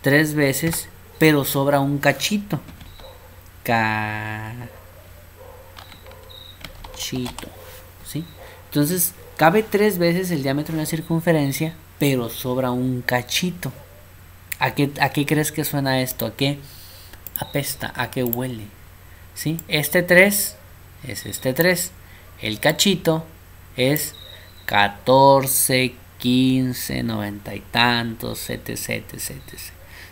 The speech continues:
Si tú le pones en internet pi, ¿verdad? Pi. Pi,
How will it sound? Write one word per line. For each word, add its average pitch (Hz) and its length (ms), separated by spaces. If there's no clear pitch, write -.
Si 147 60
tú 147 120
le 165 120
pones 170 260
en 165 100
internet 151 540
pi, 165 280
¿verdad? 117 220
Pi. 127 160
Pi, 135 280